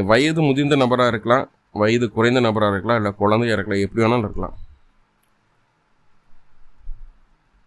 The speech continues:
உடல் ரீதியாக இருந்து வந்த குறைபாடுகள்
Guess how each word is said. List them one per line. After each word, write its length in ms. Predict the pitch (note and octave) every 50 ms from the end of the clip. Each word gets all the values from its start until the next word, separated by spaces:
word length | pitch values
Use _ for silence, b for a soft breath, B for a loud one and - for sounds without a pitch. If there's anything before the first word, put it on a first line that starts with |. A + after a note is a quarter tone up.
| _ _ _ _ - - - - - - - - -
உடல் 320 | G#2 A#2+ C#3 E3+ G3+ G#3 F#3+ G3
ரீதியாக 460 | G3 F#3+ F3 F3 E3+ D#3+ D3+ C#3+ D3 F3+ G#3 G3+ D#3+ F#2 - B2+ C#3
இருந்து 320 | D3+ F3 F#3 F#3+ F3+ E3+
வந்த 260 | D3+ C#3+ C3+ C3 C3 D#3+ E3+ D#3+ C#3 - _ -
குறைபாடுகள் 760 | B2 C#3 C#3+ D#3 D3 D3 C#3 C3+ B2+ B2+ A#2 B2 C#3+ F3